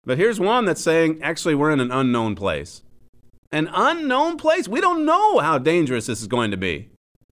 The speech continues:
And there's Joe Obama's people down at the southern border to welcome in the illegals,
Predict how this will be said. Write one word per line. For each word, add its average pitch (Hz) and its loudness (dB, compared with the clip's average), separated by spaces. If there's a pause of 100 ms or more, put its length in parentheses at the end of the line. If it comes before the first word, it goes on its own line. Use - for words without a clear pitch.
(1300)
And 95 -8
there's 113 -2
Joe 117 0
Obama's 113 0
people 107 -6 (640)
down 113 -2
at 120 -6
the 113 -10
southern 135 0
border 143 2
to 110 2
welcome 226 0
in 247 0
the 247 0
illegals, 147 0